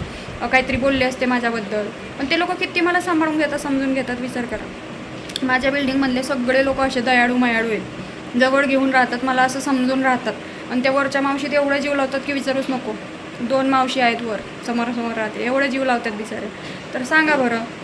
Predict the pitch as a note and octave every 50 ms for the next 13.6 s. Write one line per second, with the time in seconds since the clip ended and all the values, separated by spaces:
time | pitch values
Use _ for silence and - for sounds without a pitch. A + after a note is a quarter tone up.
0 | - B3+ C#4 C#4+ C4 C#4 C4+ C4+ C#4 C#4 C#4 C#4+ B3+ C4 C4+ C4+ C4+ - B3+ A#3+
1 | B3+ B3 B3 A#3+ A3+ - B3+ B3 - B3 A#3+ B3 B3 - - A3 G#3+ - - -
2 | - - A3 G#3 A#3+ A#3+ - C#4+ C4+ C4+ B3+ A#3+ A3 A#3+ A#3 - - - - -
3 | - - - A#3 C4+ B3+ B3 - - - - D4 C4+ C4 B3+ B3+ C#4 A#3+ B3 B3
4 | B3+ B3 A#3+ B3+ C4 B3+ C4 B3+ B3 B3+ A#3+ B3 C4 B3+ B3 A#3+ A3+ A3+ A#3+ A#3
5 | A#3 A#3+ B3 B3 B3 A#3 - A#3+ G3+ G#3+ A3+ A#3 A#3 G#3+ A#3+ A#3 A#3+ A3 A3 A3
6 | G#3+ G#3+ G#3+ G#3 G#3+ G#3+ B3 D#4 F4 - - - - G#3+ C4 A#3 A3 G3+ G#3+ G#3
7 | G#3 G3+ G#3 G#3 G3+ G3+ G3+ G#3 G3+ G#3+ G#3+ G#3+ G#3 G#3 G#3 G#3 G3+ F#3+ F3+ F#3
8 | F#3 - - - - - - - - - - - - - A#3 A3 G#3+ A3 A3+ A#3
9 | A#3 A3+ A3 A3+ A3 A#3 A3+ A3 A3+ A3 A3 A#3 A3+ A3+ A#3 A3 G#3+ A3+ A3+ F#3
10 | - - - - A#3 A3+ A3+ A3 - A#3+ C4+ D4+ E4+ D#4+ C#4 C4 B3 A3+ A3 F#3
11 | F#3 F#3 B3+ A#3+ - A3 G#3 G#3+ A3+ A3+ G#3 G#3 G#3 G#3+ G#3 - G#3+ G#3 B3+ A3+
12 | G3+ G#3 G#3+ G#3 G#3+ A3 A3 A#3+ B3 C#4 D4+ D#4 D4+ D#4 C4+ B3 - A#3+ A3+ G#3+
13 | G#3+ G#3 A3 A3+ - A#3 G#3 - A3 G3 A#3+